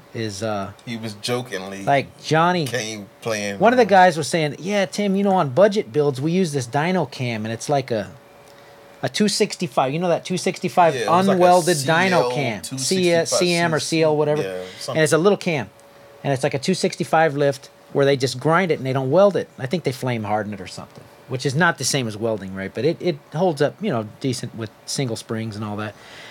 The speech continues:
Speaker 1: And I said, "Oh, man," I said, "come back tomorrow morning and, and, uh, I'll have one for you," right? <laughs> So I took the, actually at the time, I took that two seventy lift one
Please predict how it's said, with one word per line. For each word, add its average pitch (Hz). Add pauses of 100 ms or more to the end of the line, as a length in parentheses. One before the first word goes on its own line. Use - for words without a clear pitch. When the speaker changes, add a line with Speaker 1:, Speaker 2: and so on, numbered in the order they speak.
(140)
Speaker 1:
And 160
I 175
said, 175
"Oh, 233
man," 160
I 131
said, 127 (100)
"come 240
back 208
tomorrow 151
morning 151
and, 120
and, 113
uh, 104 (180)
I'll 113
have 123
one 117
for 123
you," 101
right? 131 (360)
<laughs> -
So -
I 139
took 233
the, 131 (1600)
actually 156
at 127
the 120
time, 131 (800)
I 127
took 170
that 139
two 190
seventy 202
lift 127
one 107